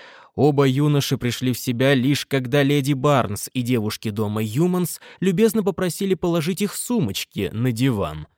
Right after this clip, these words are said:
Отказать было невежливо, поэтому Кристофер, натянув улыбку, сразу же принял из рук матери редикюль и протянул ладонь средней дочери Юманс.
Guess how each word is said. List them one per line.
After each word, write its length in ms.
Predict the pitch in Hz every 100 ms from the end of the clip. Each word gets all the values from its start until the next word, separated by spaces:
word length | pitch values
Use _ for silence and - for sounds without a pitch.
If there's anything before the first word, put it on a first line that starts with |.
| _ _ -
Отказать 480 | 90 - 92 92 87
было 220 | 95 98
невежливо, 720 | 110 131 165 127 95 76 76 - - -
поэтому 400 | 127 123 110 104
Кристофер, 640 | 113 131 - 156 180 165 - -
натянув 500 | 202 233 233 202 -
улыбку, 680 | 82 95 165 - 202 196 -
сразу 480 | - - 120 160 175
же 120 | 165
принял 360 | - 147 135 123
из 260 | 120 113
рук 240 | 113 110 -
матери 720 | 90 127 165 170 170 175 135
редикюль 720 | 135 147 170 - 113 104 90 - - 117
и 80 |
протянул 560 | 117 107 - 101 95 82
ладонь 380 | 82 82 165 208
средней 580 | - 110 113 139 147 139
дочери 420 | 90 92 - 101
Юманс. 680 | 98 104 82 78 76 -